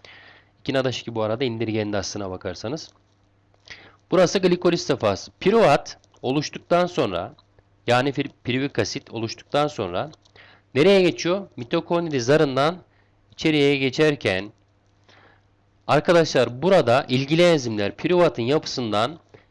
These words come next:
e, karbondioksit koparıyor.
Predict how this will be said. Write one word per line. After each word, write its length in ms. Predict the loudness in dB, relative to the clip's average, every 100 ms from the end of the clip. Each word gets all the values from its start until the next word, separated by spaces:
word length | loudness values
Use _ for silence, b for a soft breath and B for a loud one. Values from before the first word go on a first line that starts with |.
| _ _ _ _ _ -12
e, 560 | -6 -4 -4 -4 -4 -6
karbondioksit 1080 | 0 2 2 0 2 0 0 -4 -6 -8 -20 _ _
koparıyor. 640 | -8 -4 -4 -4 -12 -20